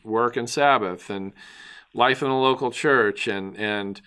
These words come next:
and taking in scripture and, and meaningful spiritual conversations with, with fellow Christians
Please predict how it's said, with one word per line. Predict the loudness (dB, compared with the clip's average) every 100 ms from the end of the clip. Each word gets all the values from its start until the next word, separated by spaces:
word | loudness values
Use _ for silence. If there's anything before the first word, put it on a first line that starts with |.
| -20 -20 -20 -20 _ _ -8
and | -4 -2 -2
taking | 0 0 0 -2
in | -2
scripture | -2 2 2 2 0 0 0
and, | -2 -4 -6
and | -4 -4 -2
meaningful | 0 0 -2 -4
spiritual | -2 0 0 0
conversations | -2 0 0 -2 2 0 0 -8 -8 -4
with, | -4 -4 -4
with | -6 -6
fellow | _ -2 0 0
Christians | -2 -2 -2 -6 -8